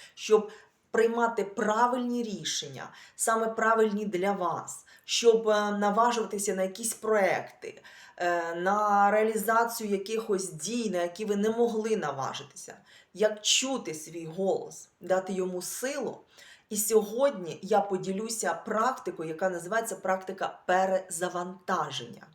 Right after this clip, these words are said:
Практика непроста. Е, я вам покажу невеличку, е, тобто невеличкий, м,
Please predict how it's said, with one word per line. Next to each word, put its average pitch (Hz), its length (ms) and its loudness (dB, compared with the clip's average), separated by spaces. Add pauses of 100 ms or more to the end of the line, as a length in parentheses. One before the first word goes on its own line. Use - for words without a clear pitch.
(540)
Практика 240 520 2
непроста. 175 960 -2 (600)
Е, 180 380 0
я 262 120 6
вам 240 100 2
покажу 214 360 -2
невеличку, 226 1300 0 (320)
е, 175 300 -2
тобто 214 500 6
невеличкий, 240 800 2
м, 190 360 0